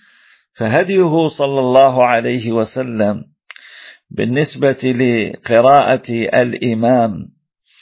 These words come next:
في صلاة الجمعة أن يقرأ في الركعة الأولى بسورة الجمعة، وفي الثانية إما بسورة ال-،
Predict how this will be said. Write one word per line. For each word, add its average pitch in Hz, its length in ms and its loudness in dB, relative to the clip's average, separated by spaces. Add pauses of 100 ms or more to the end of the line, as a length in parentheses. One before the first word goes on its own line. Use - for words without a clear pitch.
(320)
في 135 300 -2
صلاة 127 500 2 (920)
الجمعة 123 1000 2 (800)
أن 147 380 0
يقرأ 147 640 2
في 117 100 -8
الركعة 123 600 -2
الأولى 147 560 -2
بسورة 139 1500 -4
الجمعة، 139 1160 -4 (480)
وفي 156 260 -2
الثانية 131 880 -2 (580)
إما 151 520 -2
بسورة 123 1160 -2 (960)
ال-، 113 280 0